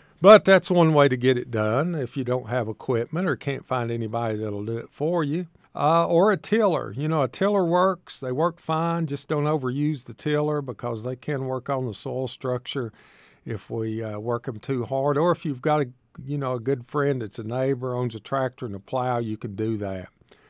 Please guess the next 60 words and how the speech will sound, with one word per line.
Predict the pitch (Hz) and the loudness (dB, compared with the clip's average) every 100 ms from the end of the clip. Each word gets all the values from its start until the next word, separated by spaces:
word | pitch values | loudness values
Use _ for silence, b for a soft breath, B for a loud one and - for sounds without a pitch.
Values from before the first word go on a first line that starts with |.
| b - | b -12
You | 127 | -10
can | 120 | -10
plow | 104 147 131 | -4 0 0
in | 123 | -2
the | 101 | -4
fall | - 135 135 131 | 0 4 6 4
or | 110 | 2
work | 107 135 147 | 0 0 0
it | 131 | -4
in | 120 | -4
the | |
fall | 101 139 131 127 | -4 -2 0 0
or | 104 | -2
the | 101 | -6
spring. | - - 147 139 139 135 127 - - | -10 -6 -2 0 0 -2 -6 -12 -14
I | 120 143 | 2 4
would | 147 113 123 143 | 4 0 -8 -10
recommend | 139 135 131 123 135 135 131 | 0 0 0 0 0 0 0
that | 120 113 | -2 -4
unless | 110 120 135 - | -4 -2 -2 -2
it's | 123 117 | -8 -10
a | |
sod | - - 131 131 117 | -6 -2 2 2 0
that | 104 - | -6 -8
you | |
wait | 117 123 123 | -4 -4 -6
till | 107 | -10
the | |
spring | 101 - - 131 135 131 | -10 -10 -6 -4 -4 -6
to | 113 | -10
do | 101 120 120 | -6 -2 -2
that, | 117 117 117 | -2 -2 -4
and | 113 101 | -4 -8
I'll, | 104 98 - | -8 -10 -8
I'll | 104 | -8
tell | - 131 | -4 -4
you | 110 104 | -4 -4
why | 123 113 113 | -6 -4 -4
in | 101 | -6
just | 101 - | -10 -12
a | 110 | -12
minute. | 107 107 98 98 b b b b b b | -10 -8 -8 -12 b b b b b b
And | 147 139 | -2 4
then | 180 | 6
any | 190 156 | 6 4
soil | 127 - 170 160 | 2 4 6 6
amendments | 139 143 139 135 117 - | 4 2 0 -2 -4 -6
that | 120 - | -8 -6
you | 123 | -6
would | 113 | -6
need | 120 131 117 | -2 -2 -2
to | 110 | -6
add | 123 127 127 110 | -2 0 0 -2
this | 107 - | -8 -6
time | 120 117 | -6 -4
of | 113 | -4
the | 110 | -4
year, | 113 117 | -2 -2
like | 110 110 - | 0 -2 -4
lime, | 120 123 127 110 101 101 | -4 -2 0 -2 -6 -12